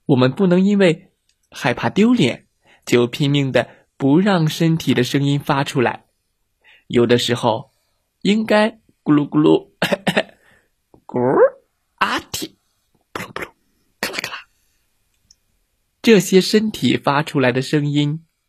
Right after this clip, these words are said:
它们是我们活着的证明，它们代表我们的身体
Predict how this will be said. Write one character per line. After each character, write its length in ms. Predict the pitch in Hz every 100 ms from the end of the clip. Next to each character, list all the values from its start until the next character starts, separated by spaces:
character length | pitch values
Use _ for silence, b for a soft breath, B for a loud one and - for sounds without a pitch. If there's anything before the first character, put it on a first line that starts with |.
| _ _ _
它 180 | - 123
们 240 | 123 120 - b
是 180 | - 170
我 80 |
们 140 | 127 127
活 400 | - 127 120 180
着 120 | 208
的 100 | 165
证 240 | 143 190
明， 500 | 139 127 123 160 190 - _ _ _ _ _ _
它 180 | - 123
们 260 | 123 110 - _ _ _ _
代 180 | 143 127
表 220 | 117 117
我 120 | 127
们 140 | 107 -
的 80 | 113
身 260 | - 147
体 280 | 151 - -